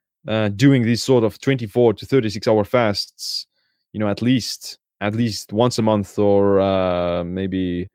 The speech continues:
every f-, every few weeks or so is a good idea. I myself do them, at the moment, I've been doing them for maybe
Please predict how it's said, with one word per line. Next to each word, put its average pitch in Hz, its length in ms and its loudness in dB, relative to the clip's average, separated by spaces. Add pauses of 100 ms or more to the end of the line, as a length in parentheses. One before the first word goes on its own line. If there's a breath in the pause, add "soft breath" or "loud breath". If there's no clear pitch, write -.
(640)
every 101 120 -2
f-, - 280 -14
every 104 220 0
few 123 220 2
weeks 123 380 0
or 110 80 0
so 107 320 2
is 101 100 0
a 104 60 2
good 117 180 0
idea. 104 440 4 (680)
I 123 120 2
myself 123 340 0
do 127 180 2
them, 104 460 -2 (440)
at 113 100 -4
the 120 60 -2
moment, 127 220 2
I've 104 100 2
been 107 120 -2
doing 123 240 -2
them 104 200 -2
for 104 220 -4
maybe 98 600 -2